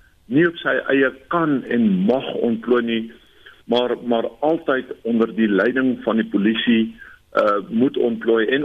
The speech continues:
ook dat die weermag nie beskik oor die magte wat die, wat die polisie oor beskik nie. Die weermag het byvoorbeeld nie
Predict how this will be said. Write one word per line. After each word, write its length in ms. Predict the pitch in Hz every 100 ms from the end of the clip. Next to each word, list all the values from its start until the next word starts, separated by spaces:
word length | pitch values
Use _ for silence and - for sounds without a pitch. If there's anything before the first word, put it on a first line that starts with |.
| -
ook 140 | 208
dat 100 | -
die 100 | 165 120
weermag 680 | 120 165 165 147 131 - 117
nie 320 | 127 165 151
beskik 460 | 131 - - 214 - - -
oor 280 | 131 127 110
die 140 | 120 107
magte 640 | 95 113 160 - 175 139
wat 140 | 117
die, 340 | 113 107 104 -
wat 100 | 113
die 100 | 110
polisie 400 | 110 104 107 - -
oor 140 | 101
beskik 400 | 95 95 - 101
nie. 140 | 117 110
Die 120 | 110
weermag 400 | 117 151 156 135
het 140 | 131
byvoorbeeld 560 | 120 120 139 131 131 117
nie 280 | 135 135